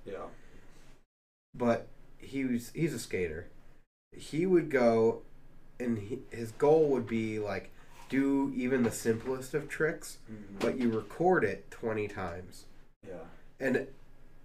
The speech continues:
Speaker 2: it shows you how different the exact same trick can be.
Speaker 1: Yeah.
Speaker 2: Uh, it gives you a little bit of insight into, like, how quickly you get better at doing something.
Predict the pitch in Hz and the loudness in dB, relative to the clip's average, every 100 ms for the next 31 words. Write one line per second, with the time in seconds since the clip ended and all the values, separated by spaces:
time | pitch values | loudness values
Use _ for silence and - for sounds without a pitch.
0 | - _ _ _ _ _ _ - 147 135 | -20 _ _ _ _ _ _ 4 6 6
1 | - - 135 135 127 120 123 123 117 - | 4 0 0 0 0 -2 0 2 2 0
2 | - - - - - 127 143 123 131 - | -12 -18 -20 -16 -4 2 2 2 -2 0
3 | 139 131 127 101 - 101 104 - 113 110 | 0 2 2 2 0 -4 -4 -2 -2 -2
4 | 127 117 - 123 92 92 - - - 101 | -2 -4 -2 -4 -4 -6 -8 -16 -14 -10
5 | 87 - - - - _ _ _ _ _ | -10 -12 -18 -20 -20 _ _ _ _ _
6 | _ _ 120 113 110 110 - 131 120 120 | _ _ 2 4 4 0 0 0 0 2
7 | 123 117 117 120 117 120 113 117 117 117 | 4 4 4 2 4 4 4 4 0 0
8 | 117 110 110 107 104 113 101 98 110 120 | 0 2 4 2 0 -2 -2 -2 -4 -4
9 | - 113 95 120 107 101 98 98 95 95 | -2 -2 0 0 -2 -2 -4 -4 -4 -2
10 | 90 92 90 98 - 107 101 123 | -2 -2 -4 -4 -6 -6 -4 -6